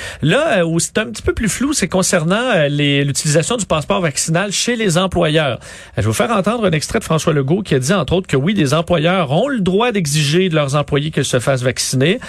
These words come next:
Vous allez entendre Pierre Fitzgibbon, qui est revenu à son poste, je vous en parlais tantôt, de ministre de l'Économie,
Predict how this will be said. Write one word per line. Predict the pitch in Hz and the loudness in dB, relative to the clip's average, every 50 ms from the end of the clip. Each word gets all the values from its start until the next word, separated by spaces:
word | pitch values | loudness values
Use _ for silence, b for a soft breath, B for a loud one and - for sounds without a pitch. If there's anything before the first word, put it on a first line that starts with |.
| B B B B B | B B B B B
Vous | - - | -6 -2
allez | 107 120 | 0 0
entendre | 123 127 - 202 220 190 - | 0 2 0 -2 -2 0 0
Pierre | 202 208 175 | 0 0 0
Fitzgibbon, | - 214 185 165 165 196 185 165 196 302 415 415 | 0 0 0 0 2 2 2 2 2 0 0 -2
qui | - - | -2 0
est | 190 | 0
revenu | 165 190 170 175 226 | 2 2 0 0 0
à | 240 220 | 0 0
son | - 196 170 | 0 0 0
poste, | 160 233 233 202 | 2 0 0 2
je | 175 | 0
vous | 151 143 | 2 2
en | 165 170 | 0 0
parlais | 165 175 170 185 196 | 0 0 0 0 0
tantôt, | 190 170 151 143 - 185 185 185 | 0 0 0 0 0 0 2 2
de | 156 143 160 165 | 2 2 2 2
ministre | 156 151 147 156 175 175 - 160 | 2 2 2 2 0 2 0 0
de | 143 | 0
l'Économie, | 139 143 - 160 147 143 135 143 170 226 | 0 0 0 0 0 2 0 0 0 0